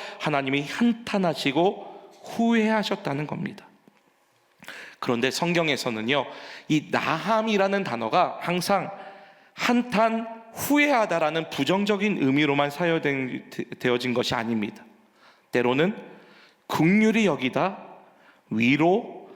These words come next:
돌아오다라는 뜻에서도 사용되어졌습니다. 하나님이 죄악된 인간의 모습을 보시면서 후회하시면서 슬퍼하셨던 것은 사실입니다.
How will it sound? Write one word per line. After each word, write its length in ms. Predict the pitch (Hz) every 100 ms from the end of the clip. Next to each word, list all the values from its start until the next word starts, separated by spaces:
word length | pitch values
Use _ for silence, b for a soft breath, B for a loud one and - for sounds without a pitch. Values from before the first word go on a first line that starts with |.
| B B B _
돌아오다라는 1000 | - 135 196 220 208 190 175 147 147 143
뜻에서도 540 | - 127 131 - 117 131
사용되어졌습니다. 1080 | - 185 175 151 123 110 107 - - - _ _ _ _ _ _ B B B B B
하나님이 440 | - 165 170 170
죄악된 560 | 170 139 147 175 175 165
인간의 380 | 131 139 143 139
모습을 560 | 123 - 120 120 120
보시면서 800 | 113 110 - 113 104 185 - B B B -
후회하시면서 1300 | - 262 269 269 247 233 233 170 151 - 220 B B B B
슬퍼하셨던 1120 | - - 277 277 285 277 247 - 226 196 175
것은 240 | 156 147 147
사실입니다. 580 | 147 156 135 110 -